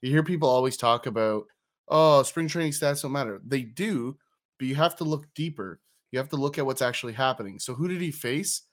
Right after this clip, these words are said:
with this Oakland lineup that should be feared? Tony Kemp, Elvis Andrus, Sean Murphy, Seth Brown, Pinder, Kevin Smith, McKinney,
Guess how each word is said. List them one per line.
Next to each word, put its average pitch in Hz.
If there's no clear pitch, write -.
with 147
this 160
Oakland 156
lineup 147
that 131
should 127
be 123
feared? 165
Tony 147
Kemp, 143
Elvis 135
Andrus, 131
Sean 135
Murphy, 147
Seth -
Brown, 127
Pinder, 143
Kevin 131
Smith, 123
McKinney, 120